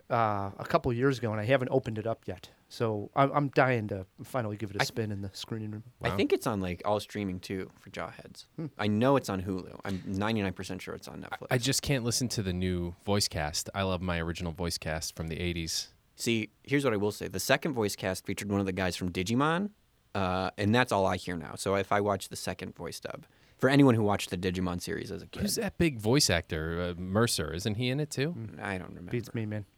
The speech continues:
Speaker 1: Beats me.
Speaker 2: Okay.
Speaker 1: Epic War, Phil wins. I mean, he, he's one and oh. You might have, might as well just retire now and just be undefeated. <laughs>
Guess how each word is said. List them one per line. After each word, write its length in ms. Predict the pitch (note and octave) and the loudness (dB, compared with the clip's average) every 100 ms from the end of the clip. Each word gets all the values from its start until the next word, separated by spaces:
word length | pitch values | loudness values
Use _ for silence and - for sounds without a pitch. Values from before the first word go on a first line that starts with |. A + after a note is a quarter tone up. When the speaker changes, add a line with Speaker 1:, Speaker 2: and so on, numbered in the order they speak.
| _ - | _ -4
Speaker 1:
Beats 240 | A#2 - | -4 -4
me. 120 | G2+ - _ - | -10 -12 _ -18
Speaker 2:
Okay. 140 | - - - - - F#3 | -14 -14 -16 -20 4 6
Speaker 1:
Epic 320 | G3 G3 - | 8 6 4
War, 460 | B2+ C3 C3+ B2+ - | 6 8 10 8 2
Phil 380 | - F3+ F#3+ | 6 8 10
wins. 560 | C#3 C#3 B2+ A#2 - - - | 8 6 6 4 0 -2 2
I 80 | C#3+ | 4
mean, 180 | C#3+ C3+ | 6 4
he, 160 | B2+ D3+ | 2 2
he's 260 | D3 C#3 | 2 2
one 260 | B2+ E3 F3+ | 6 8 8
and 120 | D3 | 8
oh. 280 | B2 B2 - - E3 | 10 8 6 -2 4
You 80 | |
might 180 | F#3+ C#4+ | 8 8
have, 140 | B3+ - | 8 4
might 260 | D3+ G3+ A#3 | 6 8 8
as 140 | C#3+ | 8
well 160 | C3+ D3 | 8 8
just 180 | C3+ - | 6 2
retire 420 | A#2+ D3 D3 A#2 | 4 8 10 10
now 260 | B2+ D3 B2+ | 8 8 8
and 80 | A#2 | 4
just 160 | - | 4
be 120 | C3 C3 | 6 8
undefeated. 540 | C#3 G#2+ C#3 B2 G#2 - F#3+ - | 8 6 6 6 2 2 0 4
<laughs> 800 | G3 - C3 - C3 - C3 | 4 6 6 6 6 4 0